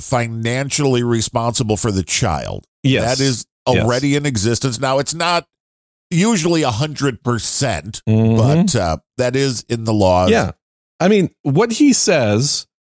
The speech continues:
Speaker 2: makes sense a hundred years ago. When,
Speaker 1: Well, it's
Speaker 2: when the place of a woman was in the home, she didn't work, she was a, a caregiver to the child and a caregiver to the husband.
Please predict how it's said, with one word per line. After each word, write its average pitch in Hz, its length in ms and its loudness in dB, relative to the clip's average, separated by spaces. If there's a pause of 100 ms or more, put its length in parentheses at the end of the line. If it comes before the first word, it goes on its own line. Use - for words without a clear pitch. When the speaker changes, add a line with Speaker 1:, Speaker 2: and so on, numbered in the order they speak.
(340)
Speaker 2:
makes 160 380 2
sense 160 500 0
a 143 80 0
hundred 131 300 0
years 101 260 2
ago. 78 300 -2 (1120)
When, 147 300 2
Speaker 1:
Well, 151 300 0
it's 175 320 -4
Speaker 2:
when 156 160 2
the 147 100 2
place 190 380 2
of - 80 2
a 214 80 6
woman 170 460 4
was 135 420 2 (100)
in 113 160 0
the 190 100 4
home, 196 460 2
she - 140 0
didn't 123 300 0
work, 165 340 2
she - 160 0
was 117 240 2
a, 113 360 0
a 117 100 -2
caregiver 175 680 2
to 180 140 2
the 175 100 4
child 127 560 0 (460)
and 208 280 0
a 185 80 4
caregiver 156 600 2
to 147 100 0
the 151 80 2
husband. 147 420 0